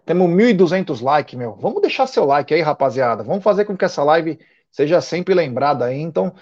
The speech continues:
deixe seu like, se inscrevam no canal, ative o sininho das notificações, compartilhem em grupos de WhatsApp.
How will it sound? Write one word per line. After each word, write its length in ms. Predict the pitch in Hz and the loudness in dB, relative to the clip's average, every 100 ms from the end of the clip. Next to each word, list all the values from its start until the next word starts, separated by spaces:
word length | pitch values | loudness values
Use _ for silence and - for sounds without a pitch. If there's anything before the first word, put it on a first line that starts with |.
| _ | _
deixe 300 | - 180 - | 0 0 0
seu 160 | - 127 | -6 -4
like, 280 | 131 151 - | -2 -2 -4
se 100 | 139 | -16
inscrevam 420 | 127 165 175 156 | -10 -4 -4 -4
no 80 | 143 | -8
canal, 500 | 117 117 139 147 139 _ _ | -10 -6 -2 -2 -4 _ _
ative 380 | 131 123 170 160 | -6 -2 -2 -2
o 40 | |
sininho 280 | 151 151 151 | -4 -6 -2
das 160 | 139 123 | -2 -2
notificações, 640 | 127 - 139 123 156 156 | -6 -8 -6 -4 -4 -4
compartilhem 500 | 160 147 - 151 151 | -2 0 0 -2 -4
em 20 | |
grupos 280 | 143 143 123 | -4 -4 -2
de 40 | |
WhatsApp. 480 | 135 - 127 165 - | -4 -2 0 0 -2